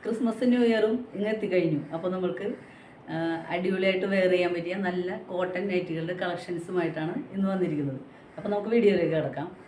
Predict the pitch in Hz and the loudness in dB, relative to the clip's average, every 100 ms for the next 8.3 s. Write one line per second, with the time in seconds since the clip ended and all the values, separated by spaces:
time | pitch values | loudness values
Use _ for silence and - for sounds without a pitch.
0 | - - - - 196 202 214 214 226 220 | -20 -20 -20 2 4 8 8 6 2 0
1 | 226 208 - 180 175 196 294 - - - | 2 2 2 0 0 -2 -4 -10 -18 -20
2 | - - - - - 165 160 208 202 190 | -20 -20 -16 -10 -6 -6 2 4 6 4
3 | 175 180 208 214 202 175 165 160 156 180 | 4 0 0 -2 0 0 2 2 0 -4
4 | 254 - - - - - 190 180 185 175 | -6 -12 -20 -20 -20 -10 -6 -4 -2 0
5 | 185 214 196 - 160 160 160 180 175 165 | 2 2 -2 -4 -6 -6 -4 0 0 0
6 | 160 170 165 165 202 190 170 156 160 156 | -6 -6 -6 -4 -4 -4 -6 -10 -6 -4
7 | 180 - - - - - - 165 165 170 | -4 -6 -12 -20 -20 -20 -14 -8 -6 -2
8 | 170 185 - | -2 -2 -6